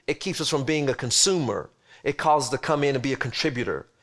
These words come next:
It calls us to bring ourselves back to the source of our existence, of our health, of our, our happiness, our joy, our resource.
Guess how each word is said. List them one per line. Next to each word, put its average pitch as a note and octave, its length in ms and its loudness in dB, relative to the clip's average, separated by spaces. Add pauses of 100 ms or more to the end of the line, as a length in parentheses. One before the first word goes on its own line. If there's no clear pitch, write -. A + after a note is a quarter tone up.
(240)
It - 140 -4
calls D3+ 240 4
us D3 140 -2
to C#3 80 0
bring C#3 240 2
ourselves B2+ 340 4
back D3+ 400 2
to D#3+ 160 -2
the C3 100 0
source C3 520 2
of A#2 200 -2
our B2 200 4
existence, A#2+ 560 -2
of A2+ 100 2
our A2 140 4
health, B2+ 360 2
of G#2+ 80 -6
our, G#2+ 240 0 (140)
our A#2 120 2
happiness, B2+ 540 0
our G#2 140 0
joy, C3 420 2
our A2 200 4
resource. B2 680 0